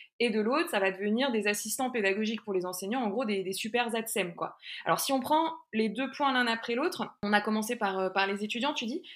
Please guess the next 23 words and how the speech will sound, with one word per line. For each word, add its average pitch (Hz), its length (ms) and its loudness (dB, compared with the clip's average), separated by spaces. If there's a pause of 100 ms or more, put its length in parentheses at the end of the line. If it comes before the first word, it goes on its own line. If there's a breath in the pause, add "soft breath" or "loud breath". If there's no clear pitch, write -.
(140 loud breath)
ça 220 140 0
peut 277 160 -4
s'adapter, 277 640 2
donc 220 120 0
ça 208 120 -2
peut 220 120 -4
être 214 140 -2
un 202 80 -2
peu 233 140 -6
un 202 160 2
outil, 214 340 -2
euh, 196 60 2
personnalisé, 208 800 0
c'est 226 140 -8
ça ? 254 220 0 (360 loud breath)
Mais 226 180 -2
moi, 240 160 0
je 262 100 -2
me 233 80 2
pose 233 160 -4
toujours 247 220 -4
cette 196 220 -6
question, 214 320 -6